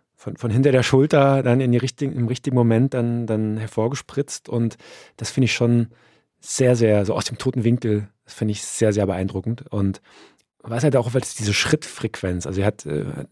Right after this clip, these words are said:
ist auch so ein bisschen so ein untersetzter Typ, so ein bisschen wie Lionel Messi, tiefer Schwerp-,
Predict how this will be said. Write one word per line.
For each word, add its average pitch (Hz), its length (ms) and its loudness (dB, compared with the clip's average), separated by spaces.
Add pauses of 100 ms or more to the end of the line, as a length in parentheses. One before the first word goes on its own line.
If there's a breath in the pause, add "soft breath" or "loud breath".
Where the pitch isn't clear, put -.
ist - 160 -10
auch 127 240 -4
so 120 140 -6
ein - 20 -2
bisschen 117 200 -2
so 110 100 2
ein 107 80 4
untersetzter 120 640 2
Typ, 254 340 2
so - 100 -2
ein 131 40 2
bisschen 127 200 -2
wie 123 60 4
Lionel 120 340 4
Messi, 143 340 2
tiefer - 280 -8
Schwerp-, - 340 -2